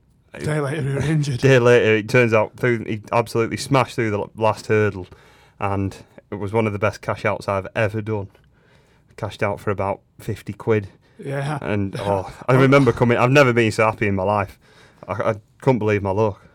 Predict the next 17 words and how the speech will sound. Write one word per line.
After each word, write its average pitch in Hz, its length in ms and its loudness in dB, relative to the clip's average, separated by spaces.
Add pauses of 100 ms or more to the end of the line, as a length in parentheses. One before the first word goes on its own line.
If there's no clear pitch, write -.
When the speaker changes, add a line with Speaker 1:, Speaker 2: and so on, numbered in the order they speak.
Speaker 1:
And 151 120 -8
I'm 156 280 0
the 147 120 -2
anti-post 143 760 -4
scumbag, 151 420 -2
apparently. 151 1500 -2
Speaker 2:
<laughs> - 40 -20
Speaker 1:
Uh, 202 400 2 (220)
Jim, 226 280 -2
of, 247 340 6
of 233 260 6
Nicky 196 280 0
Henderson's 170 600 -2 (680)
pair, 151 380 0 (440)
uh, 165 40 2
f-, 151 260 2 (100)
the, 156 220 -4